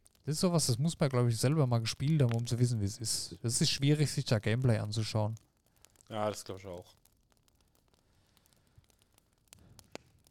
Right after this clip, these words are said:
Speaker 1: Oh. Da bin ich wieder auf zwielichtigen Key-Seiten, die das Spiel zum Spottpreis verkaufen.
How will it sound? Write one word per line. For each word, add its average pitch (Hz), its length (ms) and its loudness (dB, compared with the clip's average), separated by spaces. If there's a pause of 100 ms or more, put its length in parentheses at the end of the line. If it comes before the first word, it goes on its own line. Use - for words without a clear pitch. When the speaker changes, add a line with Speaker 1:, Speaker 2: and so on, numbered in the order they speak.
(640)
Speaker 1:
Oh. - 20 -20 (1120)
Da 113 80 0
bin 113 220 0
ich 107 100 0
wieder 113 220 6
auf - 120 -2
zwielichtigen 127 760 6
Key-Seiten, 131 880 6
die 127 100 0
das 127 160 0
Spiel 135 300 0
zum 127 160 2
Spottpreis 127 680 0
verkaufen. 127 560 0